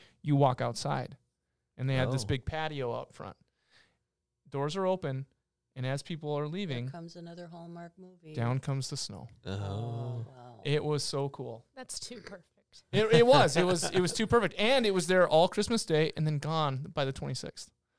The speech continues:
Speaker 1: So the kids on Christmas Day went outside and played in the snow.
Speaker 3: Oh.
Speaker 2: Hmm. Wow.
Speaker 3: That was wonderful.
Speaker 4: You and your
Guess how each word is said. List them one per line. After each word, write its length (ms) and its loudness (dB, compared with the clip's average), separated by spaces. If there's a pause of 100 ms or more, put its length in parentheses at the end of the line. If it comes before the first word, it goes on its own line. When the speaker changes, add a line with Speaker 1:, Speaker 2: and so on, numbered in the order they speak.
(240)
Speaker 1:
So 160 -2
the 100 -2
kids 380 2
on 100 0
Christmas 360 -2
Day 180 -2
went 160 -2
outside 320 -8
and 100 -8
played 200 -8
in 80 -8
the 40 -8
snow. 360 -12
Speaker 3:
Oh. 20 -14
Speaker 2:
Hmm. 380 -8 (1200)
Wow. 360 -6 (120)
Speaker 3:
That 160 -16
was 260 -20
wonderful. 200 -20
Speaker 4:
You 80 -14
and 80 -18
your 100 -18